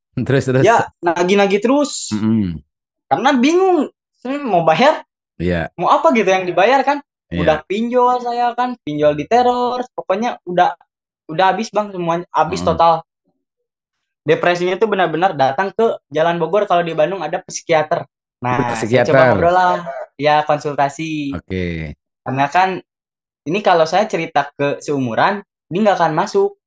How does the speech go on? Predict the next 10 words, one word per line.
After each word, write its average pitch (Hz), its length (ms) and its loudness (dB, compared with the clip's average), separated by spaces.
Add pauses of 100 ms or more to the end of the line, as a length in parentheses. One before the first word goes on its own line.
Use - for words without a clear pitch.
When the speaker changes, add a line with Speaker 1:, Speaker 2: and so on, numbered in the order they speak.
(180)
Speaker 1:
Iya. 87 400 -2 (1040)
Speaker 2:
Nah, 107 240 -6
konsultasi, 120 880 -6
konsultasi. 131 800 -4 (1040)
Akhirnya 165 640 0
agak 123 240 0
masuk 120 240 -4
lah 147 320 2
sedikit 131 560 -6
kan. 127 240 -2